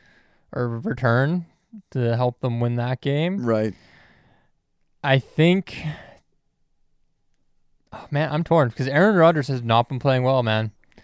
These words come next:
Speaker 1: Is Aaron Rodgers good? We don't know. Jury's still out. Detroit might be good. Matt Patricia, despite Matt Patricia, they're good despite of him, not because of him.
Speaker 2: Right.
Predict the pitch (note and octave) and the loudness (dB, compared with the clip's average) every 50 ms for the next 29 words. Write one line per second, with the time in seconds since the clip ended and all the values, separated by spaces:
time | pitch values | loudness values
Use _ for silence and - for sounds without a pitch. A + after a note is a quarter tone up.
0 | _ _ _ _ _ _ _ _ _ - - C3 A#2 B2+ C#3+ D#3 D#3 D#3 C#3+ C3 | _ _ _ _ _ _ _ _ _ -6 -4 -2 2 4 4 6 6 6 6 6
1 | B2+ C3+ E3 G#3 F#3 - - A#3 B3+ C4+ - A#3+ - _ _ _ _ _ - C#3 | 6 6 4 2 2 4 6 6 6 6 4 0 -12 _ _ _ _ _ -8 -4
2 | C3 A#2+ A#2 A#2 A#2+ C3 C3 A#2+ G#2+ G#2+ - _ _ _ _ _ _ _ _ _ | 0 0 0 2 4 4 6 6 6 4 0 _ _ _ _ _ _ _ _ _
3 | - C3+ - _ _ - - D3+ - C3 B2+ B2 B2+ B2 A#2+ A2+ - - - C#3 | -20 -20 -20 _ _ -16 -14 -2 4 6 6 8 8 6 4 2 -2 -2 0 2
4 | C3 C3 B2+ B2 A2+ G#2+ - - _ _ _ - - - _ _ _ _ _ _ | 4 6 6 6 6 6 4 0 _ _ _ -20 -20 -20 _ _ _ _ _ _
5 | _ _ _ _ _ _ _ _ _ - C#4+ C#4 - - C#3+ C3 - D3+ C#3+ C3+ | _ _ _ _ _ _ _ _ _ -20 -20 -14 -8 -6 -4 0 2 4 4 4
6 | A#2+ A2+ - _ _ _ _ _ _ _ _ _ _ _ _ _ - B2+ A#2 A2+ | 4 2 -4 _ _ _ _ _ _ _ _ _ _ _ _ _ -10 -6 -4 -2
7 | A2 A2+ A2+ - - C3 B2 A#2 B2 B2 A#2+ A2+ A#2+ B2 C3+ - D3 - - F3+ | -2 -2 -2 -2 -2 -4 -2 2 2 2 4 4 2 2 2 0 -2 0 4 4
8 | F#3 F3 - - - - C#3+ C#3+ C#3 - - - D#3+ D#3+ F#3+ A#3 - - - E3 | 4 4 2 -2 -6 -4 -4 -4 -4 -2 2 4 6 6 6 4 0 -4 -2 0
9 | F3 F#3 F#3 - F#3 E3 - - G3 F#3+ - - B2 A2+ - - _ _ - C#3 | 2 2 2 0 -2 -2 0 2 2 2 2 0 -4 -6 -6 -10 _ _ 0 0
10 | C#3 A#2+ A2+ E3 F3+ G3 G3+ G3 B3+ C4 C4 F#3 - E3+ D#3+ - - - D3 C3+ | 0 2 2 2 4 2 0 -2 -6 -14 -18 -12 -10 -8 -8 -8 -2 0 2 2
11 | B2+ A#2+ - - B2+ A#2+ A#2 A2+ - - B2 B2 A2 A2 - - C#3+ C3+ B2 A#2+ | 2 0 -2 -4 -6 -6 -6 -8 -6 -6 -6 -6 -6 -8 -4 -2 -2 0 0 -2
12 | A2+ - A#2+ G#2+ G#2+ G#2+ G#2+ A#2 A2 G#2 F#2+ G#2 G2 - | -4 -4 -4 -4 -4 -4 -4 -4 -4 -4 -6 -8 -10 -14